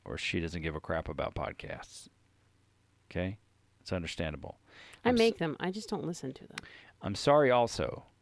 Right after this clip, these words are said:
Speaker 1: that this is not a video yet because my wife will not listen to Ed Milet's podcast,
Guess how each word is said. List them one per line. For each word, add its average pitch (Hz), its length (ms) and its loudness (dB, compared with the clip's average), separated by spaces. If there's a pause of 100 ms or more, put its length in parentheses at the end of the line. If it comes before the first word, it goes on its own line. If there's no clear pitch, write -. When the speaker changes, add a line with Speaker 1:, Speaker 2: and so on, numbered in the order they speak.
(180)
Speaker 1:
that 95 280 0
this 104 240 0
is 107 140 0
not 107 200 2
a 90 60 -2
video 82 540 0
yet 80 280 -4 (640)
because 98 640 2
my 98 160 2
wife 113 300 4
will 113 80 2
not 104 180 2
listen 131 420 4
to 135 140 4
Ed 135 200 4
Milet's 139 380 6
podcast, 143 640 4